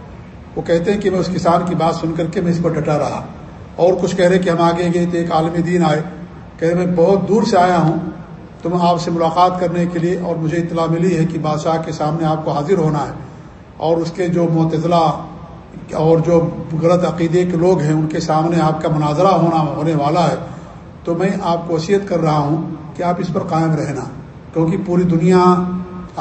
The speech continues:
آپ کے پیچھے ہے، پوری عوام آپ کی رائے کا انتظار کر رہی کہ امام احمد بن حنبل رحمۃ اللہ علیہ جو کہیں گے ہم ان کا، ان کی بات کو مان لیں گے۔ ان سب لوگوں کا بوجھ اور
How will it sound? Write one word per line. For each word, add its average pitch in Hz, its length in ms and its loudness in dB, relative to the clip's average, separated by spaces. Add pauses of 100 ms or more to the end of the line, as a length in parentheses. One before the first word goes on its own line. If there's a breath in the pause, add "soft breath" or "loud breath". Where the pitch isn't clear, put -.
آپ - 160 2
کے 165 60 -6 (100)
پیچھے 151 280 -2 (100)
ہے، 147 120 0 (640)
پوری 175 180 2 (100)
عوام 190 320 4 (180)
آپ 170 180 -2
کی 196 180 0 (800)
رائے 190 360 6 (120)
کا 190 160 4
انتظار 170 460 4
کر 165 80 0
رہی 185 140 2
کہ 180 100 -2
امام 165 240 2
احمد 165 180 0
بن 147 100 -2
حنبل 160 280 0
رحمۃ 165 240 0
اللہ 160 120 0
علیہ 160 160 0
جو 160 160 -2
کہیں 156 240 -2
گے 196 60 -2
ہم 170 200 -2
ان 160 80 -2
کا، 175 120 -2 (340)
ان 160 120 -2
کی 190 120 -6
بات 151 280 -2
کو 156 160 -4
مان 135 200 -4
لیں 131 180 -8
گے۔ 127 100 -8 (500)
ان 170 140 -4
سب 208 220 2
لوگوں 185 340 4
کا 175 180 4 (240)
بوجھ 180 320 2 (100)
اور 170 160 -2